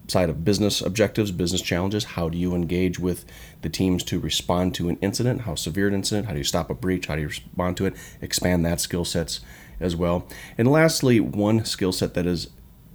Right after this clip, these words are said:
probably more important above all of these is it's a s-, what we call a soft skill,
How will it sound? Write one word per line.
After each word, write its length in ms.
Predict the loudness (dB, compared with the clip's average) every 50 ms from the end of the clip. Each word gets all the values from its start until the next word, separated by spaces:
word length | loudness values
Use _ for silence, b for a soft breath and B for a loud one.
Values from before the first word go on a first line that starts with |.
| -10 -2
probably 340 | 2 4 6 6 6 4 2 0
more 240 | -2 0 2 2 2
important 520 | 2 0 0 0 2 2 0 -2 -2 -6 -4
above 260 | -2 0 2 2 0 0
all 280 | 0 0 0 0 0
of 80 | 0 -2
these 260 | -2 -2 -4 -4 -6 B B B B B B B B B -8 -2
is 460 | 0 2 4 4 4 2 2 0 -2
it's 120 | -2 0
a 40 | 0
s-, 240 | 0 0 -2 -4 -4
what 120 | -4 -2
we 80 | 0 0
call 200 | 2 2 2 2
a 40 | 2
soft 420 | 2 2 2 2 2 2 0 -2
skill, 400 | -4 -4 -4 -4 -4 -6 -6 -8